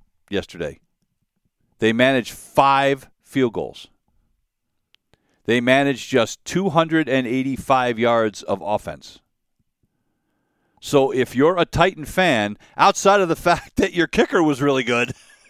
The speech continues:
<laughs> right? Uh, you know, outside of that,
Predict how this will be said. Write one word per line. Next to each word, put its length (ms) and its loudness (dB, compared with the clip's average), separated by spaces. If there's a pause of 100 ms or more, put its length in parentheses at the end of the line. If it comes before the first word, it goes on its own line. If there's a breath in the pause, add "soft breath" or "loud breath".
(120)
<laughs> 520 -14
right? 320 2 (340 loud breath)
Uh, 400 0 (300 soft breath)
you 100 -2
know, 260 2 (160)
outside 460 0
of 80 0
that, 360 2